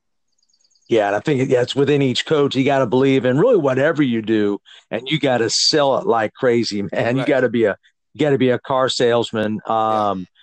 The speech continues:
Speaker 1: but I do feel like this is the best way to play. I, I'm, I'm, I'm very similar to what you, how you guys think. I think a lot of coaches feel like, "You know what? I gotta go total ball control with less talent."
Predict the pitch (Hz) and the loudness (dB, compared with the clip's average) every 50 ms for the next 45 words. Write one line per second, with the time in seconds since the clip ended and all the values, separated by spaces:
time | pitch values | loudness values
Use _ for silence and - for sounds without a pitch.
0 | _ _ _ _ _ _ 123 127 123 - - - 143 139 - 190 226 233 - - | _ _ _ _ _ _ -2 -2 -2 -2 -4 -4 -4 -2 0 0 0 0 0 0
1 | - 262 254 254 240 208 170 147 131 131 123 127 127 127 - - - _ _ _ | 2 2 4 4 4 2 2 2 2 2 0 0 0 -2 -4 -10 -18 _ _ _
2 | _ _ _ _ _ _ - 156 196 - - 208 202 160 - 170 147 113 147 151 | _ _ _ _ _ _ -2 0 0 0 0 0 -2 0 0 -2 -2 0 0 0
3 | 165 170 - - 165 160 165 160 147 - - - 170 185 185 175 156 143 143 - | 0 0 0 0 2 2 4 2 2 -2 -2 -2 0 0 2 2 2 2 0 0
4 | - 151 156 151 143 - _ _ 139 139 143 - _ - 147 147 139 127 - - | -2 -2 -2 -4 -6 -8 _ _ -4 -4 -4 -4 _ -4 -2 -2 -2 -4 -6 -10
5 | _ _ _ _ - 135 160 180 190 175 - - 214 220 214 208 190 160 156 151 | _ _ _ _ -2 0 0 2 0 0 -2 -2 0 0 2 2 4 4 4 2
6 | 156 143 143 151 160 147 156 143 147 156 151 147 139 147 135 131 131 - - - | 2 0 0 -2 -2 0 0 0 0 0 0 2 2 2 2 2 0 -2 -2 -2
7 | 180 196 185 147 123 - _ _ _ _ _ _ _ _ _ _ _ - 175 180 | 0 0 0 -2 -4 -8 _ _ _ _ _ _ _ _ _ _ _ -4 0 0
8 | 220 233 196 156 156 156 170 196 208 - 196 170 - 147 135 - - 160 160 156 | 0 0 2 2 2 2 2 0 0 0 0 0 0 -2 -6 -4 0 2 2 4
9 | 147 147 143 143 143 - 160 170 170 170 170 165 175 175 180 165 - 139 147 143 | 4 2 2 0 0 0 0 2 2 4 2 2 2 2 0 -2 -2 -4 -2 0
10 | 151 156 151 156 135 143 135 123 - - - 170 180 185 180 180 165 135 - 147 | 0 0 0 0 2 0 0 0 -2 -4 -2 2 2 4 4 4 2 2 0 0
11 | 147 156 165 170 - - 139 127 117 - 135 123 123 123 120 117 120 110 95 127 | 2 2 2 0 0 -2 -4 -4 -2 -2 0 2 2 2 2 0 0 0 0 0
12 | 123 123 - - - 107 123 143 156 160 139 113 | 0 -2 -2 -6 -6 -4 -2 0 0 0 -2 -2